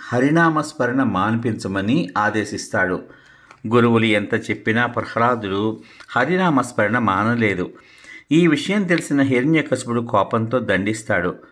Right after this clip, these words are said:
ఏనుగుల చేత తొక్కించిన, పర్వత శిఖరాగ్రం నుండి కిందకి తోయించేసిన, పాముల చేత కరిపించిన, సముద్ర మధ్య భాగంలో పడవేయించిన, విషాన్ని తాగించిన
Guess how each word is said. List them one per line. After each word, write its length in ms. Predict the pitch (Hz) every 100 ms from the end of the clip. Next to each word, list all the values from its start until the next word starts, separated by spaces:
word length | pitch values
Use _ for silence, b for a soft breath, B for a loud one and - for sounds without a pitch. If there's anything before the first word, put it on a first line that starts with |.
| B B B 107
ఏనుగుల 440 | 117 120 110 107 104
చేత 180 | 110 101
తొక్కించిన, 680 | 98 104 104 - 110 - 101 98 110 -
పర్వత 400 | 104 110 123 123
శిఖరాగ్రం 720 | 117 104 - 127 147 135 131 117
నుండి 240 | 110 104
కిందకి 440 | 98 113 120 139 135
తోయించేసిన, 840 | 120 117 156 160 - 113 113 101 107 117 117 B B B B -
పాముల 320 | 131 175 202 180
చేత 140 | 160 147 123
కరిపించిన, 580 | 120 135 156 135 - 107 110 120 117
సముద్ర 480 | - 117 135 135 117
మధ్య 360 | 104 107 139 135
భాగంలో 420 | 113 104 101 107
పడవేయించిన, 800 | 107 101 113 139 127 104 - 98 101 107 113 B B B B
విషాన్ని 600 | 120 131 185 185 156 110 - -
తాగించిన 580 | 107 117 131 117 107